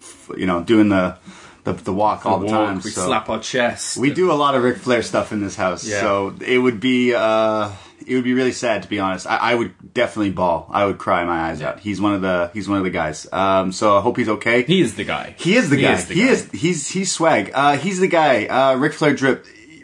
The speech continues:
Speaker 1: He's got the, uh, the roast of Ric Flair. And damn it, Rick, you're gonna make it to that.
Speaker 2: Yeah.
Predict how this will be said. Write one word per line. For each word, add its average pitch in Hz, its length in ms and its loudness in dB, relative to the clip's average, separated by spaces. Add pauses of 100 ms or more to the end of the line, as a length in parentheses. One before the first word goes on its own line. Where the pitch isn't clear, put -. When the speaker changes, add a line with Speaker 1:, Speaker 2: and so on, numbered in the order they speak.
Speaker 1:
He's 151 280 -4
got 190 260 -2
the, 165 220 2
uh, 139 400 2 (180)
the 131 100 2
roast 127 380 0
of 101 80 -4
Ric 123 160 -2
Flair. 156 380 0 (480)
And 104 160 -2
damn 160 220 2
it, 156 100 0
Rick, 180 240 0
you're 117 100 -4
gonna 147 140 4
make 127 260 2
it - 120 -4
to 107 80 -6
that. 92 300 -4
Speaker 2:
Yeah. 107 220 -2